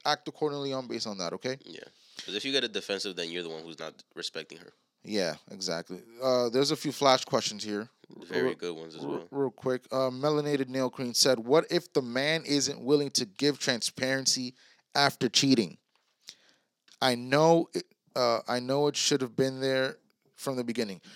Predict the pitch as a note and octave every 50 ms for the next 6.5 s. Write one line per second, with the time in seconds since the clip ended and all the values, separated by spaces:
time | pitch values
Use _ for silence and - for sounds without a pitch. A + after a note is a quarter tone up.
0 | - - - - C#3+ C#3 - - D#3 D3+ D#3 D3+ C#3+ D3 D3+ D3 C3+ C3+ C3 C3+
1 | C3 B2+ - - B2+ B2+ C3 B2+ B2+ A#2 G#2+ A#2+ B2 C3+ C#3+ D3+ D#3+ F#3+ F#3+ -
2 | _ _ _ _ _ _ _ _ _ _ _ _ - - A#2+ G#2 - - - C#3
3 | D3+ D#3+ D#3 E3 D3+ D3+ D3+ - - D#3+ D#3+ D#3+ F3 _ _ _ _ _ _ _
4 | _ _ _ _ - - G2+ G#2 G2+ G2 G2 F#2+ F2+ F2+ F#2+ - - - - A2+
5 | C3 C#3 C#3+ C#3 B2+ - - - B2+ C#3+ D3+ C3+ C#3+ C#3+ C#3+ C#3+ C#3+ C#3 C3+ C3+
6 | F#2 F2+ F#2+ G2 G2+ G2 G2 F#2 D2